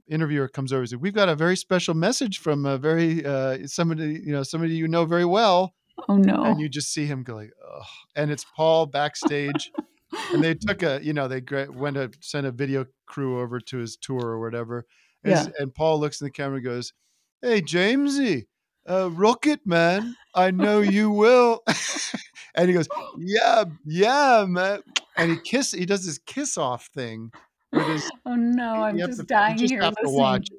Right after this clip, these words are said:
Speaker 1: It is the, it's, it's the most uncomfortable thing. He goes, "Yeah." And then he goes, "Doo, doo, doo," and he does a little guitar thing. And
Speaker 2: Oh,
Speaker 1: it's, and then
Speaker 2: no.
Speaker 1: it goes back to James in the studio.
Speaker 2: <laughs>
Speaker 1: And he just look, he already looks like he's a bit of a wet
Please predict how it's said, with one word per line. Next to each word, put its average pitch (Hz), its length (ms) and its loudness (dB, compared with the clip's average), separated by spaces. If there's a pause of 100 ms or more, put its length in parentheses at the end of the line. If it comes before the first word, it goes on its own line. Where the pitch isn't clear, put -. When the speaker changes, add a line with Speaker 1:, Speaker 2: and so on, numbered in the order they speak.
Speaker 1:
It 160 160 -2
is 135 260 -2
the, 156 100 -4 (140)
it's, 165 220 -6 (180)
it's 156 200 -10
the 160 120 -4
most 156 440 0
uncomfortable 143 640 -4
thing. 135 200 -4
He 127 80 -4
goes, 113 120 -6
"Yeah." 147 560 -4
And 170 140 2
then 185 60 4
he - 40 -2
goes, 156 140 4
"Doo, 339 280 -2
doo, 240 140 -2
doo," 196 240 0
and 175 80 2
he 170 80 2
does 170 220 2
a 170 40 0
little 151 180 0
guitar 147 420 -2
thing. 175 400 -4 (340)
And 156 160 0
Speaker 2:
Oh, 240 80 4
Speaker 1:
it's, 208 100 8
and 202 200 4
then - 60 4
Speaker 2:
no. - 40 6
Speaker 1:
it - 80 -2
goes 170 200 0
back 156 360 -2
to 135 300 0
James 143 480 0
in 131 80 -2
the 120 80 -4
studio. 123 640 -2
Speaker 2:
<laughs> - 260 -16 (260)
Speaker 1:
And 135 120 0
he 151 140 0
just 139 240 -4
look, 254 220 0
he 226 180 0
already 196 220 4
looks 139 340 -2
like 107 220 -6
he's 165 180 -4
a 147 60 -2
bit 123 160 -2
of 107 80 -6
a 104 60 -6
wet 107 260 -8